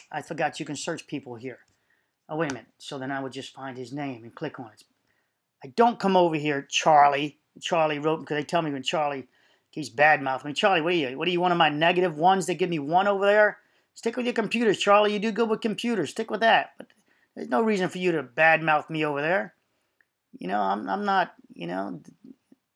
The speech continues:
just leave me alone. What the hell? I like this Newcomb guy. I think he's funny. Um, I like a couple of structural guys. An industrial guy is funny, too.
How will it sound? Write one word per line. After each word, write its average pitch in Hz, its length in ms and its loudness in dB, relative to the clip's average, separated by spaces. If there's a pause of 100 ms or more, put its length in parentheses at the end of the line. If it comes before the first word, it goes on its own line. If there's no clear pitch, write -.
(180)
just 175 220 -14
leave 196 200 -4
me 202 100 -4
alone. 190 400 0
What 170 140 -12
the 170 60 -6
hell? 156 280 -6
I 160 80 -2
like 190 180 0
this 151 140 -8
Newcomb 165 340 -4
guy. 123 340 -8
I 131 60 -18
think 156 160 -16
he's 147 140 -12
funny. 120 400 -10 (920)
Um, 143 540 -4 (840)
I 127 40 -8
like 143 180 -4
a - 20 -16
couple 151 240 -6
of 135 60 -4
structural 170 460 -4
guys. 123 340 -8
An 160 60 -14
industrial 170 460 -4
guy 131 200 -8
is 127 100 -12
funny, 131 280 -14
too. 135 240 -14